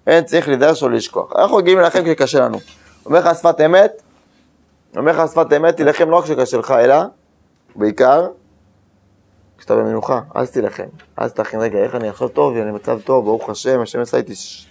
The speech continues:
חסד, התקדמתי, טוב, עכשיו זה הזמן לבוא ול-, ולשאול את עצמי, טוב, איך אני ממשיך הלאה מפה? איך אני מתקדם? איך אני לא, זה?" אתה אומר, "טוב, עכשיו זה", לא להגיד לעצמך,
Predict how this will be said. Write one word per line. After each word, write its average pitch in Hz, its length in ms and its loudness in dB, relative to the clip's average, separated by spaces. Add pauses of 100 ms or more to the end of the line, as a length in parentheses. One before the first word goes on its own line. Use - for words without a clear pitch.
חסד, 139 380 0 (720)
התקדמתי, 120 500 0
טוב, 123 400 0
עכשיו 151 220 0
זה 143 100 4
הזמן 131 240 0
לבוא 123 180 0
ול-, 113 180 -2 (120)
ולשאול 107 480 -8
את 110 80 -10
עצמי, 101 120 -20
טוב, - 160 -14
איך 107 140 -8
אני 113 80 -6
ממשיך 104 380 -16
הלאה 98 140 -4
מפה? - 320 -12 (460)
איך - 100 -12
אני 110 80 -6
מתקדם? 104 420 -6 (120)
איך - 160 -14
אני 104 280 -8
לא, 107 320 -4
זה?" 101 120 -10 (440)
אתה 143 80 -6
אומר, 143 160 0
"טוב, 156 200 0
עכשיו 139 240 -8
זה", 131 80 -6
לא 165 180 0
להגיד 165 220 2
לעצמך, 135 300 -2